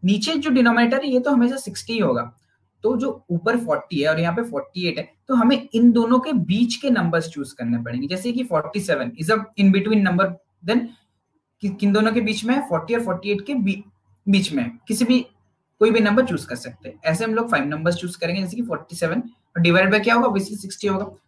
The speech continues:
फ़ोर्टी सिक्स बाय सिक्सटी होगा, फ़ोर्टी फ़ाइव बाय सिक्सटी होगा, फ़ोर्टी फ़ोर बाय सिक्सटी होगा, फ़ोर्टी थ्री बाय सिक्सटी। यहाँ पे जो सारे numbers हैं, ये सारे numbers forty बाय सिक्सटी से बड़े हैं। अगर आप गौर से देखिएगा तो obviously they are big than forty by sixty और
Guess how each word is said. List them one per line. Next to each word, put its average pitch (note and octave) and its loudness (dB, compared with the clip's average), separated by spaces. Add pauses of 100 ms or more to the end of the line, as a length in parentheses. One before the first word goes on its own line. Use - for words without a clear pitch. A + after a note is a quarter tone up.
फ़ोर्टी F#3 -2
सिक्स G#3+ 0
बाय G#3 0
सिक्सटी G#3+ -6
होगा, G#3 -2
फ़ोर्टी G#3 -10
फ़ाइव F#3 -6
बाय G#3 -2
सिक्सटी G#3 -6
होगा, G3+ -2 (380)
फ़ोर्टी D#3+ -2
फ़ोर F#3+ 0
बाय G3 4
सिक्सटी - -4
होगा, C4 2
फ़ोर्टी D3 -2
थ्री - -10
बाय B2+ -4
सिक्सटी। - 0
यहाँ E3+ 6
पे C4 4
जो A#3 4
सारे F#3+ 2
numbers D#3 2
हैं, - -12 (280)
ये A3+ 6
सारे A3+ 4
numbers C4+ 2
forty F3+ -2
बाय B3 6
सिक्सटी B3 -2
से B3+ 0 (140)
बड़े D#3 4
हैं। A#2 -4 (160)
अगर F3 0
आप F3+ 0
गौर C#3 0
से D#3 -8
देखिएगा D3 -6
तो A3 -4
obviously A3 -2
they G#3 0
are - -10 (760)
big G3 2
than G3 2 (840)
forty F3+ 0
by D3 4
sixty - -14 (420)
और F#3 4